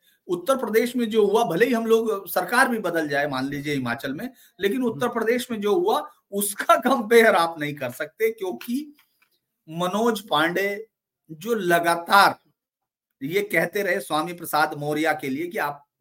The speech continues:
Speaker 1: अ, ये क्या है, ये विक्षिप्त आदमी है, इस तरह की चीजें वो,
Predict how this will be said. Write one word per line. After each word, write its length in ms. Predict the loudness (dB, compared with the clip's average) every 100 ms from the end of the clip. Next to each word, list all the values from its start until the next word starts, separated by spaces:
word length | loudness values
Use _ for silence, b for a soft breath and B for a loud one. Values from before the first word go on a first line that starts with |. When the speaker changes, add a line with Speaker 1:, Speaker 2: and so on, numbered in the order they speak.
| -4
Speaker 1:
अ, 40 |
ये 300 | -2 -2 -4
क्या 220 | -2 0 0
है, 240 | 0 -4
ये 100 | -4
विक्षिप्त 500 | -6 -8 -6 -6 -4
आदमी 380 | -6 -6 -8 -6
है, 200 | -6 -10 b b -6
इस 220 | -4 -2
तरह 160 | -2 -2
की 140 | -6
चीजें 400 | -6 -6 -4 -4
वो, 240 | -6 -10